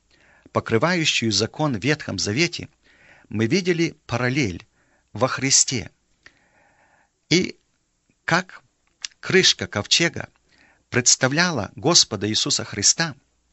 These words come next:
в послании Галатам, третьей главе, тринадцатом стихе говорится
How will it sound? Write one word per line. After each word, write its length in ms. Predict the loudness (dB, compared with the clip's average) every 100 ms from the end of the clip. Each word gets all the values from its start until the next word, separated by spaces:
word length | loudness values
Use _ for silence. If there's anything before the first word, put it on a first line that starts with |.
| _ _ -20 _ _ _ _ _
в 40 |
послании 480 | -2 -2 0 -2 -4
Галатам, 480 | -2 -2 -2 -4 -8
третьей 360 | -4 -2 -2 -2
главе, 280 | 0 0
тринадцатом 600 | -2 -4 -4 0 -2 -2 -4
стихе 480 | -6 -6 -4 -4 -6
говорится 640 | -6 -4 -2 -2 -4 -4